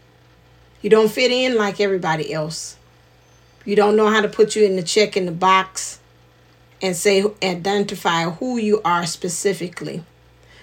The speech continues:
This being Pride Month, it's a month that especially is different because we also have signed in Juneteenth, which is again America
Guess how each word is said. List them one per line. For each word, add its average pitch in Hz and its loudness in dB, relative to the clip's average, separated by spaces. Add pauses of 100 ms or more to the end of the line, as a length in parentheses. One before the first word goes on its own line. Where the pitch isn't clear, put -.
(140)
This 254 -2
being 294 2
Pride 214 4
Month, 175 -6 (800)
it's 208 2
a 214 6
month 240 2
that 220 6 (220)
especially 233 -2
is 180 0
different 226 2
because 202 -2
we 214 0
also 226 0
have 175 -4
signed 180 -4
in 170 -6 (100)
Juneteenth, 190 0 (760)
which 226 0
is 208 2
again 233 0 (960)
America 202 0